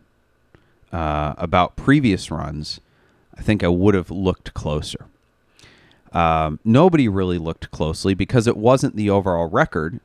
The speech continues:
so they published a story 'cause it was a good, feel-good, old homeboy story, did it on the cheap, you know, blah, blah, blah. The problem is,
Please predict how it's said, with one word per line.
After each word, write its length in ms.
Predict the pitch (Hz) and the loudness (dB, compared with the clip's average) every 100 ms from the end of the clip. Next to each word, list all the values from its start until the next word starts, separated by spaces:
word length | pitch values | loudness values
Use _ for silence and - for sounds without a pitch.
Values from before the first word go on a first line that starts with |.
| - | -6
so 160 | - | 0
they 140 | 143 156 | 2 2
published 460 | - 120 123 - | 0 0 0 0
a 80 | 117 | -4
story 400 | - 92 90 92 | -2 -2 0 0
'cause 200 | - 101 | 0 0
it 60 | 113 | 0
was 140 | 104 | -2
a 40 | 92 | -6
good, 420 | - 95 101 82 | -2 0 0 -2
feel-good, 800 | - 90 101 85 95 92 85 - - - _ _ - | -6 0 0 2 2 2 -2 -16 -20 -20 _ _ -4
old 380 | 95 104 98 92 | 2 2 0 -4
homeboy 680 | - 107 107 101 98 98 90 | 0 2 4 2 2 0 -2
story, 600 | - 95 98 98 95 95 | -4 -2 0 2 2 0
did 200 | 95 101 | 0 0
it 140 | 98 | 2
on 180 | 95 92 | 2 0
the 80 | 87 | -2
cheap, 380 | - 92 92 - | -2 -2 -2 -4
you 100 | 85 | -6
know, 200 | 87 87 | -4 -4
blah, 240 | 80 87 90 | -4 -2 -2
blah, 140 | 85 | -2
blah. 360 | 80 82 - - _ _ _ - _ _ _ _ _ - - _ - | -4 -4 -4 -8 _ _ _ -20 _ _ _ _ _ -20 -20 _ -2
The 100 | 117 | 4
problem 440 | 196 214 139 101 | 4 6 4 0
is, 380 | 85 95 - | -2 -6 -8